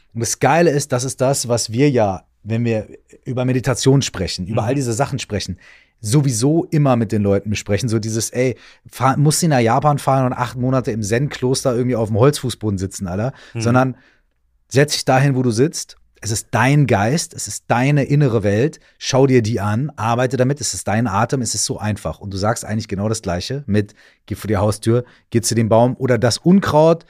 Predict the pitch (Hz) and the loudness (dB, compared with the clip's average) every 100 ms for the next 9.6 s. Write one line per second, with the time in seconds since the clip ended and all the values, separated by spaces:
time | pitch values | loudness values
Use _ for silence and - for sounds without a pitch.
0 | _ _ 104 - 127 113 123 120 127 - | _ _ -4 -2 -2 2 4 4 -2 -8
1 | _ _ _ _ _ _ - 123 117 117 | _ _ _ _ _ _ -2 2 2 2
2 | 110 - _ _ _ _ _ _ _ 82 | 0 -4 _ _ _ _ _ _ _ -6
3 | 110 143 175 170 170 160 _ - 170 175 | 2 4 4 4 2 -2 _ -2 2 6
4 | 175 175 139 120 120 - 131 - 135 135 | 6 6 4 4 2 0 -2 0 0 2
5 | 123 120 113 117 110 139 147 120 131 - | 0 0 0 0 2 2 2 0 0 -4
6 | - - 127 - - - 127 127 135 123 | -8 -14 -16 -16 -10 0 2 4 2 2
7 | 143 135 127 131 123 - - 127 131 107 | 4 4 4 2 2 2 2 0 0 0
8 | 104 104 110 139 - - 113 107 185 190 | 0 0 -2 -4 -6 -8 -4 -2 -2 2
9 | 156 120 - 123 151 - | 2 2 0 2 0 -2